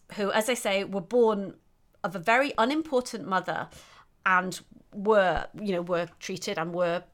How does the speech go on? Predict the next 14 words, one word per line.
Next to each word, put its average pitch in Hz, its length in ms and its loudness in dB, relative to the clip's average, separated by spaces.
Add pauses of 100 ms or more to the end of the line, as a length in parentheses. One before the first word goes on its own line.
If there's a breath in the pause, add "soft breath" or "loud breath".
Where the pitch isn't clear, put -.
(220)
you 180 160 -12
know, 175 120 -14
bastards 262 540 2
when 185 140 -4
they 175 100 -4
were, 175 280 -2
were 175 160 -8
born, 240 320 2
according 175 340 -10
to - 100 -14
fourteenth - 340 -10
century, 165 560 -8
um, 170 240 -6
ideas. 175 680 -4